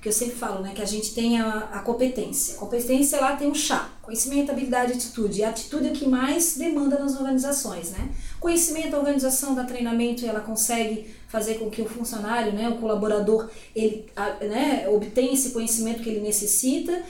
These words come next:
A habilidade, a experiência no dia a dia vai transformar ele muito mais habilidoso em qualquer função, em qualquer cargo. Mas a atitude, que aí é onde a gente trabalha o comportamento, tem muito a ver com a questão de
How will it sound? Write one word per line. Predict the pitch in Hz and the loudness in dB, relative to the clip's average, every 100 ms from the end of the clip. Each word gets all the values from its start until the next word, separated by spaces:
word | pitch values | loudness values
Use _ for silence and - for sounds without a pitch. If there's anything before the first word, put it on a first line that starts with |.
| - - | -12 -2
A | 240 | 0
habilidade, | 226 269 254 226 220 220 | 0 0 0 2 2 2
a | |
experiência | 214 - 254 233 240 262 254 | -2 -2 0 2 4 4 2
no | 233 | -2
dia | 202 220 | -2 -2
a | 208 | 0
dia | 214 226 | 0 0
vai | 214 269 | 0 -2
transformar | 277 - 247 226 | -2 -2 0 2
ele | 220 | 4
muito | 233 262 | 4 2
mais | 254 226 | 2 0
habilidoso | 220 214 208 220 226 | 0 -2 -2 0 0
em | 226 | -2
qualquer | 220 226 220 | -4 -2 -4
função, | 220 196 226 226 | -2 -2 0 -2
em | |
qualquer | 220 208 190 | -4 -4 -6
cargo. | 202 202 240 247 - - - - - | -2 0 0 0 -2 -4 -8 -10 0
Mas | 226 247 262 | 4 6 4
a | 247 247 | 2 0
atitude, | 277 254 254 240 | -2 -4 -2 -2
que | 214 | -2
aí | 208 | -2
é | 220 | 0
onde | 220 214 | -2 -4
a | |
gente | 208 | -6
trabalha | - 190 196 | -6 -6 -4
o | 196 | -4
comportamento, | 196 202 190 196 180 202 262 262 - | -6 -8 -8 -8 -8 -4 -2 -2 -4
tem | - 233 | -2 2
muito | 220 220 247 277 269 | 4 6 6 6 4
a | |
ver | 226 233 | -2 -4
com | 233 | -4
a | |
questão | 240 240 226 220 | -4 -4 -2 -2
de | 226 220 240 - | -2 0 -2 -4